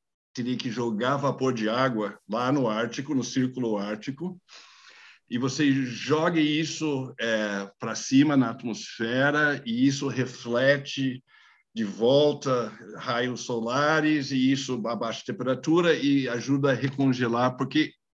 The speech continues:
nós estamos chegando de, em pontos de inflexão, tipping points em inglês, ou pontos de inflexão, que, que, que é? É quando, se o Ártico derreter, não volta a, a,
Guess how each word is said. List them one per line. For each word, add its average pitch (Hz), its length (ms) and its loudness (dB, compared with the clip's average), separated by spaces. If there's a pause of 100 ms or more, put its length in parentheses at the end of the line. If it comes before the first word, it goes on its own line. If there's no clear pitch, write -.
(400)
nós 139 120 0
estamos 202 260 2
chegando 135 600 4
de, 113 320 -8
em 120 140 -4
pontos 139 640 0
de 131 140 0
inflexão, 139 960 0 (720)
tipping 143 380 4
points 147 420 4
em 131 100 0
inglês, 127 520 0
ou 107 80 -6
pontos 131 280 -4
de 135 120 0
inflexão, 135 760 2 (640)
que, 139 300 2
que, 175 180 0
que 185 160 4
é? 117 360 4
É - 20 -6
quando, 190 420 4
se 190 160 0
o 185 120 6
Ártico 202 340 2
derreter, 165 560 4
não 240 140 6
volta 196 440 2
a, 107 600 -2
a, 92 480 -10